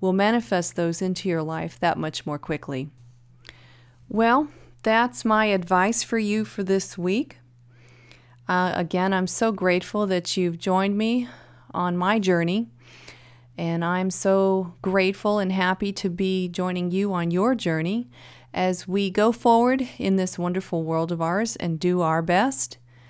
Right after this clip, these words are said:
to just shine the light that we were blessed with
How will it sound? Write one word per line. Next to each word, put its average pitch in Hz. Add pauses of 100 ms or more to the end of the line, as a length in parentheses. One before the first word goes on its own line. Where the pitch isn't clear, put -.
(240)
to 202 (340)
just 208
shine 220
the 226
light 190
that -
we 190
were 196
blessed 170 (360)
with 175